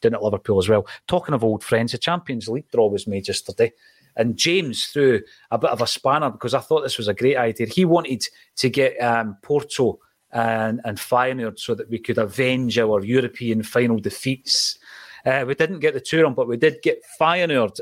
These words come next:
as well, obviously, as Atletico Madrid. Lazio. It's an interesting draw, Lloyd, because I, I, the way I look at it is Feyenoord, I,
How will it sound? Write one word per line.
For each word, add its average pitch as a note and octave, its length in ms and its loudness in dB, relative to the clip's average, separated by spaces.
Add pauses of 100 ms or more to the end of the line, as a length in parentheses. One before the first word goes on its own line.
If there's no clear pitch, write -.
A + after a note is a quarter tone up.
as B2+ 260 0
well, B2+ 320 4
obviously, A2+ 540 4
as G#2+ 360 0
Atletico G#2+ 560 0
Madrid. A#2 380 2 (640)
Lazio. B2+ 360 -2
It's C#3+ 140 -2
an E3 80 0
interesting A3+ 540 2
draw, G#3 240 6
Lloyd, D#3 300 4
because C#3+ 340 2
I, D#3+ 60 4
I, D#3+ 200 0 (440)
the D#3+ 60 2
way A3+ 120 6
I A3+ 80 4
look G3 220 -2
at F3 80 4
it D3 120 2
is C3+ 140 -2
Feyenoord, F#3 640 2
I, F#3 500 -2